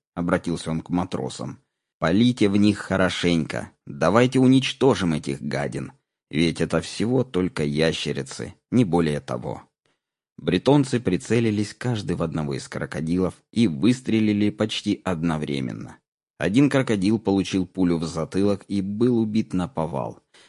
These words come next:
Второй был ранен в туловище и продолжал ползти по илу вперёд, хотя кровь из него хлестала. «Нет, так не годится», — сказал Фрике. «Надобно метить в голову, чтобы кончать сразу, а то ведь они живучи».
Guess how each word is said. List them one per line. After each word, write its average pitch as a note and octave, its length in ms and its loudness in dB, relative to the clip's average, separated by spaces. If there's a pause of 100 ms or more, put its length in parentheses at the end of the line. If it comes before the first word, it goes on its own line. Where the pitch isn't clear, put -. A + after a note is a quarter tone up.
(160)
Второй E2 380 0
был E2 240 0
ранен E2 320 0
в - 80 -12
туловище G2+ 600 0
и - 20 0
продолжал F#2 600 -2
ползти E2 540 -4
по D#2 160 -2
илу F#2 340 2
вперёд, E2 540 -4 (200)
хотя D#2 340 -4
кровь G2 400 -2
из G2 160 -2
него D#2 280 -2
хлестала. B1 800 -10 (680)
«Нет, F#2 440 0
так B2 220 0
не C3+ 160 4
годится», — G2 640 0 (160)
сказал D2+ 440 -4
Фрике. C#2 480 -8 (280)
«Надобно A2+ 520 2
метить A2+ 380 2
в E2 100 -6
голову, F2+ 440 2
чтобы D#2+ 340 -4
кончать G#2+ 420 0
сразу, A#2 480 0 (300)
а D#2+ 180 0
то F#2+ 180 2
ведь A#2+ 200 2
они B2+ 240 4
живучи». G#2 680 -2